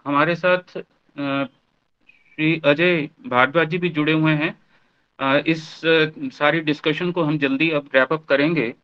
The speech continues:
लेकिन उससे पहले, आ, अजय भारद्वाज जी जो एक senior journalist हैं, आ, चंडीगढ़ से, मैंने अभी उनको ज्वाइन करते हुए देखा था।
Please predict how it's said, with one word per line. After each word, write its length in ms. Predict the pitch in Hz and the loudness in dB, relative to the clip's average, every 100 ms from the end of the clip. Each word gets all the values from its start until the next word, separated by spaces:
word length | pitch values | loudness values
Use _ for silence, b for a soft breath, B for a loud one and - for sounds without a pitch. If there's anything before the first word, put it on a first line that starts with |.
| _ _ _ - | _ _ _ -8
लेकिन 240 | 139 165 | -6 -2
उससे 220 | 165 165 180 | -4 -4 -2
पहले, 480 | 165 160 180 185 180 151 | -2 0 -2 -4 -8 -6
आ, 260 | 135 139 143 | -2 -2 -2
अजय 280 | 143 143 185 | 0 2 2
भारद्वाज 440 | 175 160 160 175 165 | 2 0 0 -2 -2
जी 200 | 185 233 _ _ | -8 -8 _ _
जो 300 | 139 147 151 151 | -6 -2 2 0
एक 120 | 147 | -2
senior 340 | - 156 170 | -6 -2 -2
journalist 500 | 143 139 151 170 - | 0 0 0 -2 -4
हैं, 200 | 139 165 _ _ _ _ - | -6 -6 _ _ _ _ -12
आ, 260 | 123 120 120 | -6 -4 -6
चंडीगढ़ 500 | 120 127 135 143 143 | -6 -6 -2 0 -2
से, 280 | 131 143 180 _ _ _ _ 127 | -2 -6 -6 _ _ _ _ -8
मैंने 320 | 123 131 143 | -4 0 0
अभी 180 | 135 156 | 0 0
उनको 340 | 143 143 143 | 0 -2 -4
ज्वाइन 260 | 127 127 131 | -2 -4 -4
करते 280 | 131 - | -6 -6
हुए 140 | 143 139 | -4 -4
देखा 340 | 117 117 143 | -4 -2 -2
था। 280 | 135 117 | -2 -6